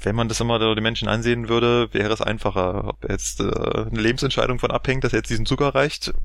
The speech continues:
dann hätte ich niemals ein Problem, die Türen wieder aufzumachen. Oder ob der eigentlich, äh, nur zur nächsten Station will und auch den nächst-, den nächsten Zug nehmen kann. Man weiß es halt nicht.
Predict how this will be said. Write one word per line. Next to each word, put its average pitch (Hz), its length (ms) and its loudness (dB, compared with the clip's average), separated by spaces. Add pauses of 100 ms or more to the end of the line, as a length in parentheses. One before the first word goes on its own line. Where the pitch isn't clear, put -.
dann 110 100 0
hätte 110 160 0
ich - 120 -4
niemals 156 320 4
ein 139 100 0
Problem, 139 380 2
die 139 80 4
Türen 160 240 2
wieder 110 140 6
aufzumachen. 117 540 0 (600)
Oder 120 360 4
ob 120 140 0
der 127 160 2
eigentlich, 120 380 -2
äh, 113 460 4 (100)
nur 117 160 0
zur 120 100 0
nächsten 113 240 0
Station 127 460 2
will 117 180 4
und 107 100 2
auch 104 100 -2
den 104 120 0
nächst-, 107 300 0
den 107 240 -4
nächsten - 240 -2
Zug - 180 -2
nehmen 92 180 0
kann. 92 240 -4 (280)
Man 104 120 0
weiß 98 200 -2
es 90 120 -4
halt - 160 -10
nicht. - 220 -6